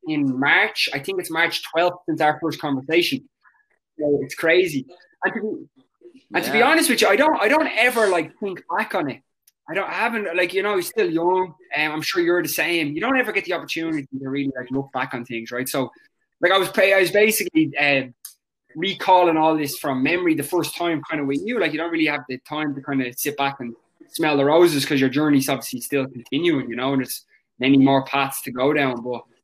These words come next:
Speaker 1: it's, it's, it's, it's pretty cool what you do here, and, and, and, and talking to kind of, uh, coaches here and kind of getting them to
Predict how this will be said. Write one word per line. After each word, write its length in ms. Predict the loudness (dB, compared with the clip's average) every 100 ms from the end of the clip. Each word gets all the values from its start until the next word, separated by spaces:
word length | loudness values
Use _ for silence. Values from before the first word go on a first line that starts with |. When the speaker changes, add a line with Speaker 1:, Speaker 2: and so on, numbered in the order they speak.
| _
Speaker 1:
it's, 280 | -8 -8 -4
it's, 180 | -4 -2
it's, 380 | -2 -4 -12 _ _ -20
it's 80 | 0
pretty 200 | 2 4
cool 360 | 6 6 6 4
what 160 | 0
you 80 | 4
do 220 | 6 8
here, 260 | 6 4 4
and, 200 | 2 2
and, 220 | 0 -2 -4
and, 180 | -10 -10
and 120 | -12 -6
talking 340 | -6 -4 -8
to 80 | -6
kind 200 | -4 -4
of, 100 | -6 -16 _ _ _ -2
uh, 80 | -2
coaches 480 | 2 2 4 0 2
here 220 | 4 4
and 160 | 2 0
kind 140 | -2
of 60 | 0
getting 200 | 0 -2
them 120 | -4
to 300 | -6 -6 -6